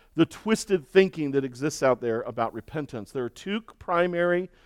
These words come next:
uh, errors that people engage in when they think about this term repentance, or when someone says, "You need to repent." Now,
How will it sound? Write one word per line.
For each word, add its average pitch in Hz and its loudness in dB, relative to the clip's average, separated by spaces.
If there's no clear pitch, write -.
uh, 143 4
errors 202 8
that 165 -6
people 208 -2
engage 156 2
in 143 -2
when 175 -2
they 175 6
think 160 -4
about 139 4
this 135 -12
term 120 -6
repentance, 123 -4
or 131 -8
when 127 -8
someone 139 -6
says, 123 -4
"You 131 -6
need 127 -4
to 123 -12
repent." 127 2
Now, 131 2